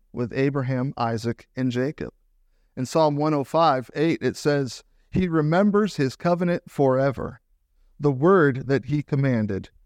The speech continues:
for a thousand generations. And a little later in that psalm, it says, "For he remembered his holy promise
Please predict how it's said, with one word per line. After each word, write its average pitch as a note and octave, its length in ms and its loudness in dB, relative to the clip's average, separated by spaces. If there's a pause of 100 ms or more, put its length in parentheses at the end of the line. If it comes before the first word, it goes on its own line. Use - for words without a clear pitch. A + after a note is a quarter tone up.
for A#2+ 200 2
a G#2+ 60 -2
thousand B2+ 580 0
generations. A2 960 -6 (200)
And C#3 140 -2
a C#3+ 40 2
little D3 200 0
later C#3 340 2
in C3+ 200 -2
that B2+ 160 -4
psalm, C3+ 280 -2
it - 60 -8
says, C#3 320 -4
"For B2+ 220 -4
he D3 180 -2
remembered D3+ 680 0
his B2 220 -2
holy D#3+ 320 2
promise G2 640 -6